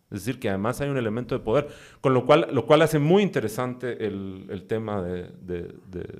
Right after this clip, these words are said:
de Saló, de Saló, la película, y de los ciento veinte días de Sodoma de, del Marqués de Sade, en el sentido de que quienes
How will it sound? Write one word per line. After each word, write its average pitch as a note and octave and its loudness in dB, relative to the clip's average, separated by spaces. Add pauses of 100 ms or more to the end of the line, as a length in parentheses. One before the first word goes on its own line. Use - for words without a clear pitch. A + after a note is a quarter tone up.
(220)
de F2+ -6
Saló, G2+ -2
de F2+ -2
Saló, G2+ 0
la D3 2
película, B2 -2
y F2+ 2
de F2+ 0
los F2 -6
ciento G#2+ -6
veinte G#2+ -6
días G#2+ -4
de G2 -12
Sodoma G2+ -8
de, D#2 -12 (560)
del G#2 -2
Marqués G2+ -2
de A#2+ -2
Sade, C3 2
en B2 0
el G#2 0
sentido A#2+ -2
de G#2+ 2
que G2 -8 (680)
quienes B2 2